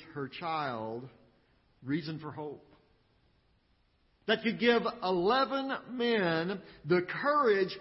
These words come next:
to share a message that would change the world.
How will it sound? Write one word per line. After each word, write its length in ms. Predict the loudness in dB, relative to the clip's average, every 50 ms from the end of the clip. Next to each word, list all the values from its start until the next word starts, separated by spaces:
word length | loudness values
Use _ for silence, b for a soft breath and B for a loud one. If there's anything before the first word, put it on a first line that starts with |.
| B B B B -2
to 140 | -2 0 0 0 -4 -4 -4 0
share 380 | 2 2 4 4 4 4 4 2 2
a 140 | 2 2 2
message 760 | 2 0 -2 0 2 2 2 2 0 2 0 0 0 0 0 2
that 200 | 2 2 2 2
would 220 | 2 2 2 0 -2 -6 -4 -4 0
change 580 | 0 0 0 0 -2 -4 -4 -6 -6 -6 -8 -10 -12 -14 -8
the 160 | -2 0 0
world. 920 | 2 4 4 6 6 8 8 6 6 6 4 2 0 -4 -6 -10 -12